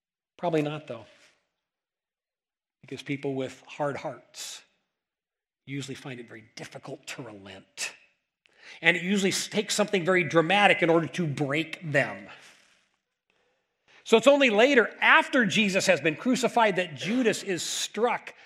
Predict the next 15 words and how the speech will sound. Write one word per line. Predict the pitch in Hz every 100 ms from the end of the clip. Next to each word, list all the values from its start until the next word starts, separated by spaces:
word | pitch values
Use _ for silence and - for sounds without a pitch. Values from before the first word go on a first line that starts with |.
| _
by | 175 160
the | 165 180
enormity | 160 165 208 196 147 - 135 143
of | 120
his | 147 135 -
betrayal. | - - - 127 123 117 _ _ _ _ _ _ _ _ _ _ _ _ _ _ _ _ _ _ _
And | 135
in | 156
his | 147
anguish, | 143 160 175 196 - - - - _ _ _ _ _ _ _
he | - 113
takes | 143 147 -
his | 143 117
own | 120 110
life | 95 87 _ _